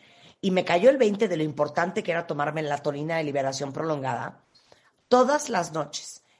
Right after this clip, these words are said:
yo me lo tomo veinte, veinte, veinticinco minutos antes, ya metida en la cama. De hecho,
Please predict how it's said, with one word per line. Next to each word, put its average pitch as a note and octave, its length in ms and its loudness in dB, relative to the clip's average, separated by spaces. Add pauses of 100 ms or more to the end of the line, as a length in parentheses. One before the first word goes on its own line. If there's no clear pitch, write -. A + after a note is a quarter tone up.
yo F#3+ 180 2
me B3 100 4
lo G#3+ 140 2
tomo G3+ 360 2
veinte, E3+ 540 -2
veinte, G3+ 320 2
veinticinco F3+ 480 -2
minutos E3 560 -6
antes, E3+ 520 -2 (440)
ya F3 160 4
metida G3 340 2
en F3+ 80 0
la C3+ 140 -2
cama. G3+ 480 -2 (260)
De E3+ 160 6
hecho, A#3 440 4